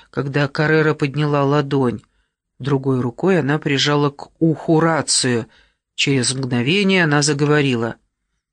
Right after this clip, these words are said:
«Приём, мы на подходе». Нат вопросительно поднял бровь.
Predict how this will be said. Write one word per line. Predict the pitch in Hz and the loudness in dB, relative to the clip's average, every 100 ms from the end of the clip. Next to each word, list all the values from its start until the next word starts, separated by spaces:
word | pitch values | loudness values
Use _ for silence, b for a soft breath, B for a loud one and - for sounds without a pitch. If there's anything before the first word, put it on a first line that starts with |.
| _ | _
«Приём, | - 170 170 156 143 135 135 _ _ - | -2 2 4 4 2 -2 -6 _ _ -4
мы | 147 | 0
на | 147 | 0
подходе». | 147 135 - 185 165 127 117 98 _ _ _ _ b b b b _ | 0 -2 -2 0 2 2 -4 -6 _ _ _ _ b b b b _
Нат | 139 131 | -4 -2
вопросительно | 143 139 131 139 170 - 147 147 | -4 -4 -2 0 -2 -2 -2 -4
поднял | - 143 127 139 131 | -2 -4 -2 -4 -2
бровь. | 135 113 - - | -2 -2 -4 -10